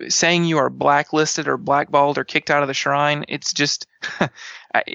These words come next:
I can't be strong enough in, in warning you about maintaining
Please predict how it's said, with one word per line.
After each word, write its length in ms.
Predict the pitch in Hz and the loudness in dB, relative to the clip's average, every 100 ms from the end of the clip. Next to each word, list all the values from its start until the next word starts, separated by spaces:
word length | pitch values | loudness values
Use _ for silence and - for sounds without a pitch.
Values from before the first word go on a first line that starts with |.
| - | 0
I 120 | 147 | 0
can't 340 | - 180 170 147 | 0 0 0 0
be 120 | 147 | -2
strong 500 | - - 160 156 151 | -2 2 4 4 2
enough 400 | 135 123 - - _ | 0 -2 -6 -14 _
in, 160 | - 135 | -6 -4
in 400 | - 135 127 131 | -2 -2 -2 2
warning 360 | 151 147 135 | 4 4 4
you 260 | 127 117 107 | 2 0 0
about 540 | - 127 131 127 120 - _ _ _ | -2 0 4 4 4 -2 _ _ _
maintaining 840 | 107 135 143 156 139 135 127 123 | -2 0 0 0 0 0 -2 -4